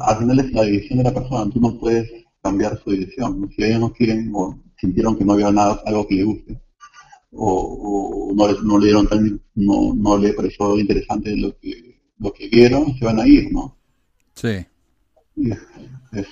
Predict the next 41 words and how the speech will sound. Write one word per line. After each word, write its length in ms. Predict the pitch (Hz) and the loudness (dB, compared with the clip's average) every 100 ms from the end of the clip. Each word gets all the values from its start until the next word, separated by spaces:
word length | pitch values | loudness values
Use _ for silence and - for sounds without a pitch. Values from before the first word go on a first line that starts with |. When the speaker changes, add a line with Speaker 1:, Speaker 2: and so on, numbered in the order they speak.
| - | -8
Speaker 1:
es 160 | 110 104 | -4 -4
así, 300 | - 135 101 | 0 2 2
¿no? 140 | 98 | 0
O 60 | 98 | -2
sea, 160 | 90 | -2
no, 680 | 90 98 98 92 92 92 98 | -2 2 2 2 -2 -2 -2
no 200 | 101 107 - | -2 -2 2
puedes 200 | 131 131 | 4 4
evitarlo. 580 | 113 90 120 117 87 - _ _ _ _ _ - | 0 0 2 0 -2 -12 _ _ _ _ _ 2
Speaker 2:
¿Y 80 | |
vos 140 | 165 202 | 4 4
por 120 | 190 | 4
qué 120 | 185 | 2
pensás 360 | 170 147 135 135 | 4 2 4 2
que 120 | 127 | 4
la 100 | 113 | 2
gente 340 | - 113 107 101 | 2 -2 -2 -2
dura 220 | 101 95 | -2 -4
tan 200 | 95 90 | -6 -8
poco? 360 | 90 78 78 - _ _ _ _ _ _ _ _ - - - - - - - - - | -10 -12 -16 -18 _ _ _ _ _ _ _ _ -20 -20 -20 -18 -18 -18 -20 -4 4
Speaker 1:
Yo 180 | 147 147 | 4 6
pienso 260 | 170 185 | 2 2
que 100 | 123 101 | 2 2
la 160 | 98 | 2
gente 300 | - 123 127 | 2 2 4
dura 220 | 123 120 | 4 4
mucho 360 | 117 123 123 - - | 2 2 0 -2 -6
porque 240 | - 107 | -8 -4
no 140 | 107 | -2
tiene 220 | - 117 113 | 0 2 2
mucho 220 | 110 113 | 0 -2
tiempo 280 | 113 110 110 | -2 -4 -4
para 180 | 104 | -6
conocerlo 480 | 101 95 92 208 101 | -2 -4 -2 -4 -2
bien. 400 | 101 92 - - - - - - - - _ _ _ _ _ _ _ _ _ - | 0 0 -2 -12 -20 -20 -20 -20 -20 -20 _ _ _ _ _ _ _ _ _ -14
Speaker 2:
Ujú. 260 | 104 98 98 | -10 -8 -6
Speaker 1:
¿no? 480 | - 131 131 - - | -4 -4 -6 -10 -12
O 180 | 113 107 | -10 -2
sea, 600 | 104 98 95 92 - - - | 4 6 6 0 -6 -12 -2
la 120 | 104 | 2
gente, 280 | 123 117 | 4 4